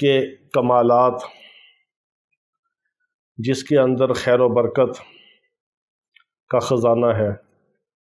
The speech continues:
آپ ہر کام کے لیے اس اسم مبارک کو، اسم اعظم کو پڑھ سکتے ہیں۔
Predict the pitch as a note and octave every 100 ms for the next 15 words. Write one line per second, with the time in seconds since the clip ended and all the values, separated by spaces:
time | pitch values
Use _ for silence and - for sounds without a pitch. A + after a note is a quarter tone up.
0 | _ _ _ _ _ _ _ _ _ _
1 | _ _ _ _ _ _ _ _ _ _
2 | _ _ C3+ C#3+ D3+ D3 - D3+ D#3 D3+
3 | D3 E3 D#3 D#3+ D3+ D3 D3 C#3 C3+ -
4 | C#3 - C3 A#2+ A2+ A#2+ B2+ B2 C3+ A#2+
5 | - C3 A#2+ A#2+ A#2+ A#2 A2+ A2 G2+ G#2
6 | - G#2+ G#2 F#2+